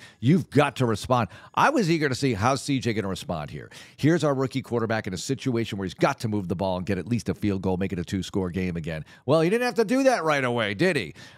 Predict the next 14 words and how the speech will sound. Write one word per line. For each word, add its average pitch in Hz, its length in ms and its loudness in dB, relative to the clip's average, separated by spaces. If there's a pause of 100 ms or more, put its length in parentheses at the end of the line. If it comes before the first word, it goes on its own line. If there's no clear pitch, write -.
Eventually, 147 480 2
he'd 107 120 2
find 110 240 0
Tank 107 260 0
Dell 113 220 2
on 95 120 0
that 92 180 -2
third 113 240 2
and 87 140 -6
three 101 240 -2
long 98 380 0
sixty-eight 101 500 -4
yard 90 260 -4
pass. 101 300 -2